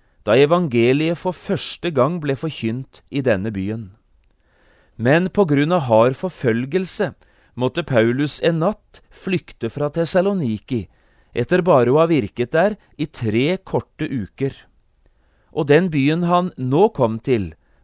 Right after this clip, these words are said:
var Berøa. Hva som skjedde der, det skal vi lese om nå, fra Apostelens gjerninger, kapittel sytten, og vi leser vers ti til fjorten.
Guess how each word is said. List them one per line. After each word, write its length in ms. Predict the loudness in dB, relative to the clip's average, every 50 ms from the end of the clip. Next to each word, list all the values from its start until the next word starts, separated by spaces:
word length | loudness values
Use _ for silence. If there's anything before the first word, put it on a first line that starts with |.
| -10
var 400 | -2 2 4 4 6 4 4 0
Berøa. 800 | -4 -4 0 2 2 4 2 2 -2 -2 0 0 0 0 -2 -4 -8 _ _ _ _ _ _ _ _ _ _ _ _ _ _ _ _ _ _ _
Hva 160 | -2 0 0
som 160 | 0 0 -2 -4
skjedde 380 | -4 -4 -2 -2 -2 -2 -2 0
der, 360 | 2 2 2 2 2 -2 -6 -12 _ _ _ _ _ _ _ _ 0
det 80 | 0 0
skal 220 | 2 0 2 4
vi 60 | 4 4
lese 320 | 4 2 2 0 0 -2
om 80 | -2 0
nå, 220 | 0 0 -2 -2 -4 -8 _ _ _ _ _ _ _
fra 300 | _ -8 -4 0 2 2
Apostelens 800 | 2 0 -2 -2 -2 -2 -4 -4 -4 -4 -2 -2 -4 -4 -4 0
gjerninger, 560 | 2 2 2 2 2 0 -2 -2 -2 -2 -4
kapittel 480 | -4 -4 -6 -6 -4 -4 -6 -8 -8 -10
sytten, 600 | -8 -4 -2 -2 -2 -4 -6 _ _ -10 -8 -8 -10 -12 _ _ _ _ _ _ _ _ _ _
og 140 | -4 -2 0
vi 80 | 2 4
leser 480 | 4 4 4 2 0 0 -2 -2 -4 -6 _ _ -10
vers 380 | -2 0 0 0 0 -2 -8 -12 -16 _ _
ti 400 | -8 -6 -6 -6 -6 -6 -8 -10 -12 _ _
til 140 | -10 -8 -4
fjorten. 480 | -2 -4 -4 -4 -8 _ _ -12 -10